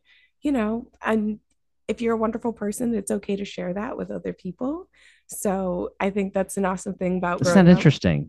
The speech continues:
Speaker 2: that that's a thing? Because you, you, you, we raise that as, as a point and to say that, and, you know, there, there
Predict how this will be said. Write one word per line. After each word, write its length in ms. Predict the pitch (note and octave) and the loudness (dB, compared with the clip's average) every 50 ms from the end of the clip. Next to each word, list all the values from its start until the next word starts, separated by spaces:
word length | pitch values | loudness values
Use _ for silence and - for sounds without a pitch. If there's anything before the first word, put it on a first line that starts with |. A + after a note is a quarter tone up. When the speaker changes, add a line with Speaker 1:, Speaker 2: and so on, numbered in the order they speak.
| - - | -6 -2
Speaker 2:
that 120 | A#2+ A2 - | -2 0 0
that's 380 | G#2+ G2+ G2 - - - - - - _ _ _ - | 0 -2 -2 -2 -6 -12 -12 -14 -16 _ _ _ -8
a 80 | G#2+ A2 | -8 -6
thing? 440 | - - D#3 D3+ B2 G2 F2 E2+ | -2 0 2 2 2 2 0 -2
Because 600 | E2+ G2+ - - - G2 F#2 F#2 F2+ F2+ E2+ - - | -4 -6 -8 -6 -4 -4 -2 -2 -2 -4 -6 -6 -6
you, 100 | A2 - | -8 -8
you, 400 | - D3 C#3 - D3 C3 A#2+ - - | -6 -8 -8 -6 -4 -2 -4 -4 -4
you, 140 | - B2+ | -6 -2
we 120 | B2+ A#2+ A2+ | 0 0 0
raise 400 | G#2 - A#2 B2 C#3 C3+ B2 A#2 | 0 2 4 4 4 4 2 2
that 360 | A2+ G#2 F#2+ F2+ F2 E2+ - _ _ _ _ - - | 0 0 0 0 -2 -4 -6 _ _ _ _ -18 -12
as, 240 | - A2 G2+ F2 E2+ | -8 -8 -6 -6 -6
as 240 | G2 - - F#2+ E2+ | -8 -6 -6 -6 -8
a 40 | F#2 | -8
point 560 | - - - C3 B2+ B2 G#2+ F#2 F2+ - - _ _ _ _ _ _ _ | -10 -10 -6 -4 -2 -2 -2 -4 -6 -10 -12 _ _ _ _ _ _ _
and 340 | - F#2 F2+ F2+ F2+ - - - _ _ _ - | -10 -8 -8 -8 -8 -12 -14 -18 _ _ _ -20
to 60 | - | -20
say 260 | - - - C#3 D#3+ E3 | -14 -10 -6 -4 -4 -2
that, 380 | A#2 F#2+ E2+ D#2 D#2 D#2 - - | -2 -4 -4 -6 -6 -8 -10 -8
and, 500 | G#2 G2 F#2 F2+ F2+ F2+ F2+ F#2 - - - _ _ | -6 -6 -4 -4 -4 -4 -4 -6 -8 -10 -18 _ _
you 140 | - - E2+ | -8 -4 -2
know, 100 | E2 C3+ | 0 2
there, 200 | G#2+ G#2+ G#2+ D#2+ | 2 2 2 0
there 420 | - G2+ G2 G2 G2 G2 - - | 0 0 0 2 0 0 -2 -4